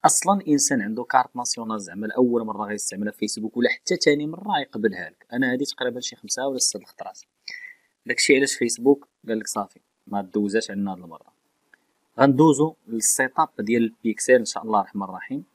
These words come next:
ونشوفو كيفاش كيتسيت اب البيكسل في البيزنس مانجر، وغنوريكم حتى في البيرسونيل اكونت كيفاش كيتسيت اب. سي كيف شنو هو، راه كيتهزي واحد الكود وكيتحط، لكن في البيزنس مانجر كيعطيك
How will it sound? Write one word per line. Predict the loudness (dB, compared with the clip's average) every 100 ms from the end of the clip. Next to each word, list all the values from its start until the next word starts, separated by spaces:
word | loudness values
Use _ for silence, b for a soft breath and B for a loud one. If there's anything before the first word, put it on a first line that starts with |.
| _ _ _ _ _ _ _ -10
ونشوفو | -4 -2 -2
كيفاش | 0 4 4
كيتسيت | 4 -2 -2 0 0
اب | 0 -4
البيكسل | -4 -6 -4 -2 -4 -6
في | -8
البيزنس | 0 0 0 -2 -2
مانجر، | -4 -6 -10 -10 -12 _ _ _ _ _ _ _ _ _ _
وغنوريكم | -4 2 6 4 2
حتى | -2 0
في | -2
البيرسونيل | 2 2 2 -2 -2
اكونت | -4 -4 -10 -8
كيفاش | -6 -6
كيتسيت | -2 -4 -2 -2 0
اب. | 0 _ -20 _ _ _ _ _
سي | -14
كيف | -2 0 0
شنو | -2 0
هو، | 2 2
راه | 0
كيتهزي | -4 -2 -2 2 2
واحد | 2 0
الكود | -4 -2
وكيتحط، | -2 -2 -6 -8 -4
لكن | -4 -4 -8
في | -4
البيزنس | -4 -4 -8
مانجر | -6 -6 -6 -4
كيعطيك | -4 -4